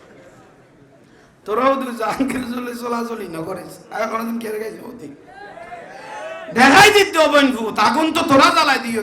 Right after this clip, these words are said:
বালতিলে পানি মারতাম যাইতে বাঁচবি এর করতে। হ্যাঁ, কোনোদিন কে রে গাইল? হন ভূত হইতে তো না জাহাঙ্গীর হুজুর এখন গাইল দিয়ে।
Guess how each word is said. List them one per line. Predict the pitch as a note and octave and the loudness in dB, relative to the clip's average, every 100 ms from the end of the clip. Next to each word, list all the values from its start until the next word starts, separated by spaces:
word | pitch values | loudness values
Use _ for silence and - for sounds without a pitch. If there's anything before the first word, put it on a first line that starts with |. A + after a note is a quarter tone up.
| - | -4
বালতিলে | G#3+ A3+ D4 D4 | -6 -4 -6 -2
পানি | B3+ C4 | -2 -2
মারতাম | D#4 D4+ C#4 | -4 -4 -4
যাইতে | C4+ A#3 | -4 -6
বাঁচবি | A3+ G3+ G#3+ | -8 -6 -4
এর | G#3+ | -6
করতে। | - - - - - - - - - - - - - - - - - - - | -6 -14 -18 -18 -20 -20 -18 -18 -18 -20 -20 -20 -20 -20 -20 -20 -20 -20 -10
হ্যাঁ, | - D#4+ F4 | 0 2 2
কোনোদিন | D#4+ D#4+ D4 C4 B3+ | 2 0 0 -4 -8
কে | |
রে | A#3 G#3+ | -10 -10
গাইল? | F3+ E3 E3 - - - _ G#4 G#4+ G#4+ G4+ - _ _ _ | -12 -14 -18 -20 -20 -20 _ -20 -20 -20 -20 -20 _ _ _
হন | G#3+ D#4 F#4 | 2 4 4
ভূত | D#4+ D#4 | 4 0
হইতে | C4+ C4+ C4 B3 | 2 2 0 -6
তো | B3 | -6
না | A#3+ | -2
জাহাঙ্গীর | A3+ A3 A3 | 0 0 -2
হুজুর | A3 | -2
এখন | G#3 E3 F#3+ F#3+ | -2 0 -2 -4
গাইল | D3+ | -6
দিয়ে। | C3 C#3 | -8 -10